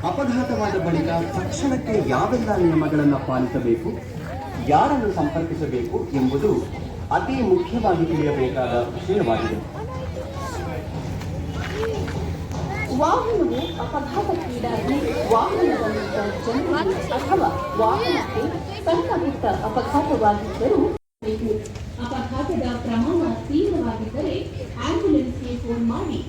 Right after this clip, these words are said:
Speaker 2: ಆಸ್ಪತ್ರೆಗೆ ಸೇರಿಸಲು ನೆರವಾಗಬೇಕು.
Speaker 1: ಅಪಘಾತದ ಬಗ್ಗೆ ಸ್ಥಳೀಯ ಪೊಲೀಸರಿಗೆ ಸುದ್ದಿ ತಿಳಿಸಿ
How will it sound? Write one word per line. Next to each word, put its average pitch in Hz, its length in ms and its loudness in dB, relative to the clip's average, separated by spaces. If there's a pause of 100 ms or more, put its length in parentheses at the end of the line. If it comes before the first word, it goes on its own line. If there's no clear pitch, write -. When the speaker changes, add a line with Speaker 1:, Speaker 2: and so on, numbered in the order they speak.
(100)
Speaker 2:
ಆಸ್ಪತ್ರೆಗೆ 247 760 -4
ಸೇರಿಸಲು 294 760 -2
ನೆರವಾಗಬೇಕು. 214 720 -2 (1300)
Speaker 1:
ಅಪಘಾತದ 226 680 0
ಬಗ್ಗೆ 160 320 4
ಸ್ಥಳೀಯ 214 400 2
ಪೊಲೀಸರಿಗೆ 160 540 2
ಸುದ್ದಿ 139 360 -2
ತಿಳಿಸಿ - 580 0